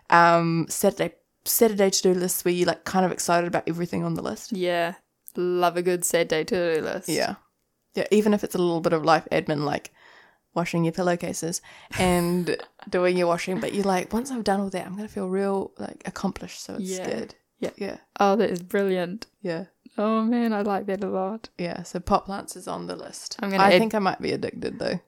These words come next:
Speaker 2: I'm gonna add that to my list. And just talking about it now, I'm like, "I want a pot plant."
Speaker 1: <laughs> Oh, where are you gonna put it, though?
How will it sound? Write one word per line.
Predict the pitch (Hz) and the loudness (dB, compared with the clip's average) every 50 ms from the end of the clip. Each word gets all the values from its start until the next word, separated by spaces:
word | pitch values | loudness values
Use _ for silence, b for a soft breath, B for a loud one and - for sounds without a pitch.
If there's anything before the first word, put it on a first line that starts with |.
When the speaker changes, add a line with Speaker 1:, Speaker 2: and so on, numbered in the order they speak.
| - | -12
Speaker 2:
I'm | - 190 196 | -10 -8 -8
gonna | 196 190 170 | -6 -6 -4
add | 175 180 170 | -4 -4 -4
that | 170 160 - | -6 -6 -8
to | - | -8
my | 180 170 | -6 -4
list. | 170 170 170 170 - - - | -2 -2 -4 -4 -8 -10 -8
And | - 202 190 185 180 | -6 -6 -6 -4 -2
just | 202 196 196 | -2 -4 -2
talking | - - 185 185 196 185 | -2 -4 -4 -4 -4 -2
about | 175 180 170 | 0 0 0
it | 170 170 | 0 0
now, | 175 170 170 170 | -2 -2 -2 -2
I'm | 170 | -2
like, | 170 170 - - - - | -4 -6 -6 -4 0 0
"I | 202 220 | 0 2
want | 214 202 220 196 - | 2 2 0 0 0
a | 233 | -2
pot | - - - 208 208 214 - - | -2 4 6 6 6 6 4 4
plant." | - 285 247 - 311 240 320 302 - - - 247 - | 6 10 12 12 12 12 12 10 8 8 8 8 6
Speaker 1:
<laughs> | 254 240 - - - 311 - - B B B B B B B B B B B B B B - | 4 4 4 2 0 0 0 -2 B B B B B B B B B B B B B B 2
Oh, | 185 180 180 175 175 170 | 4 4 6 4 4 4
where | 165 175 180 196 | 2 2 4 4
are | 196 | 4
you | 185 180 | 2 0
gonna | 170 160 156 | 0 -2 -4
put | - 185 185 - | -4 -6 -6 -6
it, | - | -4
though? | - - - 190 | -4 -4 -4 -6